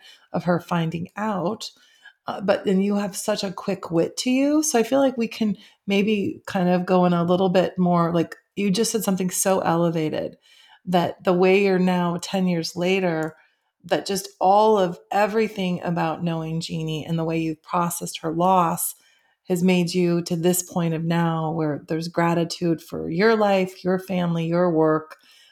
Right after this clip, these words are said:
but there's still a sacred remembrance of Jeannie. And you've also shared with me that you have a really strong faith, and everyone's different. That's part of the neurostyle. Every, some people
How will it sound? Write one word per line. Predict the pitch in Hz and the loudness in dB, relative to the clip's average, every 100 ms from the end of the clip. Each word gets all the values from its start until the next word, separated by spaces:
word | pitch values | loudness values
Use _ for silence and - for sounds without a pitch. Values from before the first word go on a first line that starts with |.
| _ | _
but | 185 | -2
there's | 190 180 | 0 0
still | - 190 170 | 2 4 4
a | 156 156 | 4 0
sacred | - 180 170 175 | 0 -2 0 0
remembrance | 165 185 202 190 175 175 | 2 2 2 0 -2 -6
of | 170 | -6
Jeannie. | 214 220 202 | -2 0 2
And | 190 | 2
you've | 214 214 | 0 0
also | 233 226 226 | -2 -2 -4
shared | - 233 214 | -2 0 0
with | 214 208 | 0 0
me | 214 214 214 - - - - | 0 0 -2 -10 -20 -20 -4
that | |
you | 202 | 2
have | 196 | 2
a | 196 | 4
really | 196 196 | 2 0
strong | - 180 170 | 0 -2 -2
faith, | - 240 233 226 220 - _ _ _ _ - | -2 0 2 0 -4 -12 _ _ _ _ -2
and | 208 | 0
everyone's | 214 262 262 254 | 2 2 2 0
different. | - 277 196 180 | 2 0 0 -4
That's | 185 185 | -4 -4
part | - 208 208 | -4 -2 0
of | 214 190 | -2 -2
the | 196 | -2
neurostyle. | 196 226 254 247 - 175 - | -2 0 0 0 -2 -2 0
Every, | 190 185 185 | 0 0 -2
some | 196 185 | -2 -2
people | 208 208 208 202 | -4 -4 -2 -4